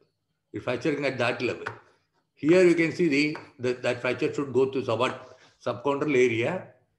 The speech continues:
and stabilize it. That is the result after, this is a three-year result. An old lady with a fracture in the ulna, you can see I have stabilized the distal one way by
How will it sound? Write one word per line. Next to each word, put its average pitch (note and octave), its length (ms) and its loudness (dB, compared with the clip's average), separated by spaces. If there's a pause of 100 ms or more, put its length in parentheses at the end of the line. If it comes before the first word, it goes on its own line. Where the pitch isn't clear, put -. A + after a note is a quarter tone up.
(160)
and A#2+ 120 -10
stabilize A#2 540 -2
it. F2 140 -20 (1300)
That A#2 180 -2
is C3+ 100 -4
the B2+ 100 0
result A2+ 460 -6
after, G#2+ 440 -2 (1000)
this B2 180 -2
is C#3 100 -2
a - 20 -12
three-year C3+ 360 0
result. - 260 -8 (2250)
An A#2 80 -4
old D#3 200 4
lady D3+ 680 0 (1300)
with A#2 160 -4
a B2 240 0
fracture C3 300 -2
in D#3 80 -2
the B2+ 100 2
ulna, B2+ 440 -2 (680)
you A#2+ 80 -10
can D3 180 0
see F3 180 2
I D3+ 100 6
have C3+ 100 0
stabilized D3 500 0
the D#3+ 60 0
distal C3 320 -2
one C3+ 200 -2
way C3 160 2
by B2 360 0